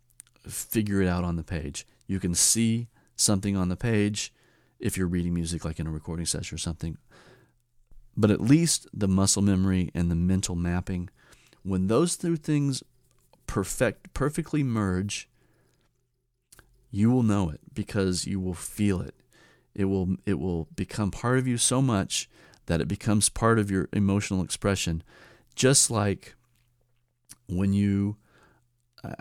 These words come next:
I don't know, I mean, I, I, I don't even know how to, what to, what to compare it to, but I think that I'm, I think I'm getting my point across. So when you get deep enough into a practice regimen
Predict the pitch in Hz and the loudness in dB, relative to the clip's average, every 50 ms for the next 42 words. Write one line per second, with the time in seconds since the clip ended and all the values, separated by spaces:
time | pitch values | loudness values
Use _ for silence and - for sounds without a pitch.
0 | - - - - - 113 101 90 73 69 - - - 95 101 98 98 95 90 87 | -14 -12 -8 -2 0 2 2 2 2 0 -2 -4 -4 -2 0 0 0 -2 -4 -6
1 | - _ _ _ _ _ _ _ _ _ _ _ _ _ _ _ _ _ _ _ | -8 _ _ _ _ _ _ _ _ _ _ _ _ _ _ _ _ _ _ _
2 | _ _ _ _ _ _ _ _ _ _ _ _ _ _ _ _ _ _ _ _ | _ _ _ _ _ _ _ _ _ _ _ _ _ _ _ _ _ _ _ _
3 | _ _ _ - - - 76 - - - - 82 80 - - 90 82 78 80 78 | _ _ _ -14 -10 -8 -8 -8 -8 -8 -8 -6 -6 -4 -2 0 0 0 0 0
4 | 76 76 78 87 85 78 - - - - 82 90 87 80 - - 76 73 - - | -2 -2 -2 0 -2 -2 -2 -6 -8 -8 -4 -2 -2 -2 0 -2 -2 -2 -2 -2
5 | 85 87 - - - 87 82 90 85 76 - - - 78 78 85 90 85 85 - | -2 -2 -2 -4 -6 -6 -4 -2 -2 -2 -2 -2 -2 -2 -2 0 0 0 2 4
6 | 113 110 98 - 92 82 - - - - 76 87 85 78 - - - 85 - - | 4 4 4 4 2 2 0 -2 -4 -2 0 0 0 0 -2 -4 -4 -2 0 0
7 | 120 104 98 90 92 95 87 85 85 85 78 - - 87 80 76 - - 82 85 | 2 2 2 2 4 4 4 4 4 2 2 0 0 0 0 -2 -4 -6 -6 -4
8 | - - - - - - - - - - - - - - - 117 110 113 110 - | -4 -4 -6 -8 -16 -20 -18 -18 -18 -20 -4 2 4 6 6 6 6 6 4 2
9 | - - 107 120 127 123 120 117 117 113 117 160 196 - - 117 113 - 151 175 | 0 0 2 4 4 6 6 4 2 4 4 4 4 4 2 -4 -6 -4 -2 -2
10 | 175 - 190 165 160 147 147 147 - - 123 113 - - 123 110 95 - - 113 | 0 0 2 2 4 4 2 2 0 0 -2 0 0 -2 -2 -2 -2 -2 -2 -2
11 | 113 123 - 135 120 - - 127 117 127 127 127 131 127 120 127 | -2 -2 -2 -4 -6 -4 -2 -2 -2 -2 0 0 0 0 0 0